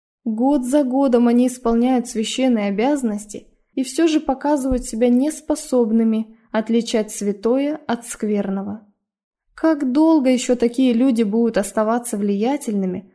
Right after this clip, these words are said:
руководящими работниками? Как долго еще их слову будет позволено возносить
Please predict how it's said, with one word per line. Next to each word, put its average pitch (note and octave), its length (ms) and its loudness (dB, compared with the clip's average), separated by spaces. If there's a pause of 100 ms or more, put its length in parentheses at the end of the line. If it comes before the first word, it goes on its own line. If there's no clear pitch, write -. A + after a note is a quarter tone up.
(180)
руководящими A3+ 880 2
работниками? A#3 920 -2 (640)
Как C#4 460 0
долго C4+ 380 4
еще C4+ 260 0
их B3+ 160 0
слову C4 460 2
будет A#3+ 280 0
позволено A#3 640 2
возносить A3 800 0